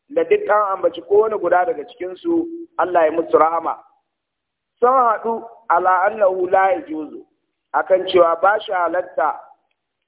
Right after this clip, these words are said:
qira'ata shay'in, karanta wani abu min al-Qur'ani, na al-Qur'ani. Qalla aw kathura, yayi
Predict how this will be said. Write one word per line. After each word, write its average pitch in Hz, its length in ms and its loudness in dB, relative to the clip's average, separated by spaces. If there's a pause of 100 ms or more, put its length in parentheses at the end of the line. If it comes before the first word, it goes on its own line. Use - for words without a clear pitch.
(180)
qira'ata 196 840 0
shay'in, 196 440 -2
karanta 202 520 2
wani 220 280 2
abu 202 360 -2 (480)
min 185 160 -2
al-Qur'ani, 180 960 2 (400)
na 196 240 2
al-Qur'ani. 170 840 0 (1700)
Qalla 254 340 0 (160)
aw 202 200 -2
kathura, 233 540 0 (800)
yayi 220 600 2